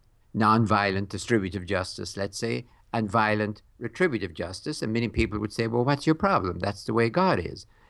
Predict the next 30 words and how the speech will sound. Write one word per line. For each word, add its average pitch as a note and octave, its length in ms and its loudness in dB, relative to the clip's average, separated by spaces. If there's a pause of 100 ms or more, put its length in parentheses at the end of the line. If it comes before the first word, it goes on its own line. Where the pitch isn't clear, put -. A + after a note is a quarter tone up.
(260)
And F#2+ 140 -4
I G2 80 0
say, A#2 160 -2
"Well, G#2 120 0
my C#3+ 160 2
problem E3 640 0
is A#2 160 0
not A#2+ 280 0
God. A2+ 440 2 (380)
My A#2 160 2
problem A#2+ 480 2
is G#2 140 2
that G#2 100 0
we G#2+ 140 2
Christians G2 680 0 (160)
claim A#2+ 760 0 (260)
that G#2+ 160 2
Jesus A2 580 2
is G#2+ 240 2
the A#2+ 180 0
image D3+ 320 4
of E2 140 0
God." - 420 -2
It's - 220 -4
Jesus F#3 540 4
I F#2+ 40 4
want F2 200 4
to E2+ 180 0
talk - 160 2
about. - 280 -4